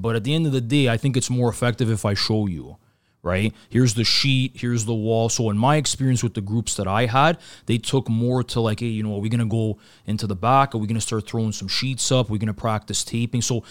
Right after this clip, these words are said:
it kind of engaged them a little bit more, I found. On the flip side, in the classroom, I would use a lot of, like,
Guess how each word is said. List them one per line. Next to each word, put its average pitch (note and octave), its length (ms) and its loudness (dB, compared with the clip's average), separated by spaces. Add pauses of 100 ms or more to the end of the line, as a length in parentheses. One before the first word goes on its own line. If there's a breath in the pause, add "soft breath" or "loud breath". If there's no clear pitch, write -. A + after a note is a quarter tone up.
(240 loud breath)
it A2 80 -2
kind C#3+ 240 4
of B2+ 80 2
engaged A2+ 560 0
them C3+ 160 4
a A#2+ 40 4
little A#2 220 4
bit G#2+ 140 0
more, G2 320 2
I A#2+ 80 4
found. C3+ 540 0 (640 soft breath)
On B2+ 160 6
the C3 80 6
flip - 320 2
side, B2+ 260 4
in A#2 100 6
the G#2+ 80 2
classroom, G#2+ 960 2
I G#2+ 100 0
would G#2+ 220 0
use B2 440 0
a A2+ 60 2
lot A2 280 2
of, G2+ 140 -2
like, G2 420 -4